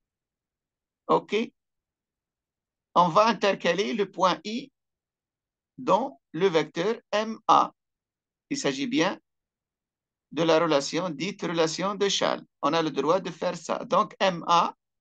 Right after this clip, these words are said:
n'est autre que M I plus I A, le tout carré,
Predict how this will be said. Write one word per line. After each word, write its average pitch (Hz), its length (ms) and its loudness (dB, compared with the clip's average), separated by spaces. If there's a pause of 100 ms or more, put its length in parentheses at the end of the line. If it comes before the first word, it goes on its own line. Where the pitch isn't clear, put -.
(220)
n'est 143 220 -4
autre 165 200 -4
que 156 260 -2
M 160 260 0
I 156 220 -2
plus 151 260 -4
I 131 160 -4
A, 147 240 0
le 139 140 -4
tout - 160 -6
carré, 160 420 -2